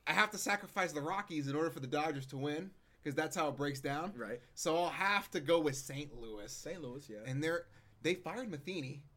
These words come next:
Speaker 2: Yeah, and then they
Speaker 1: right?
Speaker 2: turned it right around.
Speaker 1: And turned it right around.
Speaker 2: <laughs> Yeah.
Speaker 1: They just,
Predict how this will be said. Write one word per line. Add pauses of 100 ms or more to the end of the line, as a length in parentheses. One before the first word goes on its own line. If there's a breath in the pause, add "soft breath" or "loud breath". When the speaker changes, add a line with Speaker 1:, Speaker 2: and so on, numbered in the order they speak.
(120)
Speaker 2:
Yeah,
and
then
they
Speaker 1:
right?
Speaker 2:
turned
it
right
around.
Speaker 1:
And
turned
it
right
around.
Speaker 2:
<laughs>
Yeah.
Speaker 1:
They
just,